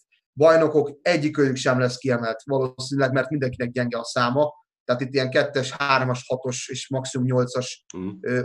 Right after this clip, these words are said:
Speaker 1: ö, koeficiensekről beszélünk, tehát a Ferencváros mindegyiknél jobb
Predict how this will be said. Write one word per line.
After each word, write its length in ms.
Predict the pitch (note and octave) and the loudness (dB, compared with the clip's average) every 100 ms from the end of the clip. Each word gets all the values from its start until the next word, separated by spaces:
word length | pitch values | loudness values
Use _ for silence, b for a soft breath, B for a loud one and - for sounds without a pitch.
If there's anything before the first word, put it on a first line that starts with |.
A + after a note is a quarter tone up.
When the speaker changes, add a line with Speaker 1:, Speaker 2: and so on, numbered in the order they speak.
| - | -2
Speaker 1:
ö, 580 | C3+ B2+ B2 B2 B2 A#2+ | 0 0 0 -2 -4 -2
koeficiensekről 720 | E3+ C#3+ C3 C#3+ B2 - B2 | 0 0 0 -2 0 -2 -2
beszélünk, 320 | C#3+ - D3+ | -2 -2 -4
tehát 160 | - B2 | -6 0
a 40 | |
Ferencváros 600 | E3 C#3+ - C3 C3 - - | 2 2 2 0 0 -8 -4
mindegyiknél 640 | D3+ D3+ B2 A#2+ - A#2+ | 0 2 0 -2 -10 -8
jobb 260 | A2 C#3+ | -2 -2